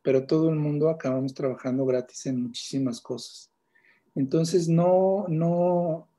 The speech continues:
creo que la tolerancia a la frustración es el primero, y el segundo es el respeto al otro, ¿no? Digo, nosotros después de veinticinco años, de ciento cincuenta y seis años de casados, porque además estamos casados,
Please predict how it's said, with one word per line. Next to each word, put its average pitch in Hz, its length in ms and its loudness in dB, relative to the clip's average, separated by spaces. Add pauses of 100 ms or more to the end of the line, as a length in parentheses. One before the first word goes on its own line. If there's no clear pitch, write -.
(220)
creo 180 160 2
que 220 100 10
la 180 180 10
tolerancia 165 480 6
a 165 40 6
la 156 80 6
frustración 143 520 -2
es 151 140 -2
el 156 60 -2
primero, 147 560 -2 (320)
y 160 100 8
el 156 80 6
segundo 185 480 4
es 185 160 4
el 170 120 4
respeto 165 580 2
al 131 400 4
otro, 156 360 0
¿no? 151 200 -6 (400)
Digo, 147 200 -4
nosotros 147 440 -6
después 143 240 -6
de 147 100 0
veinticinco 139 540 -4
años, 147 400 -6
de 135 180 -4
ciento 165 400 -2
cincuenta 131 420 -2
y 131 60 -2
seis 143 300 -4
años 143 240 -2
de 131 80 0
casados, 131 500 -6
porque 127 240 -10
además 147 340 -6
estamos 143 380 -8
casados, - 480 -10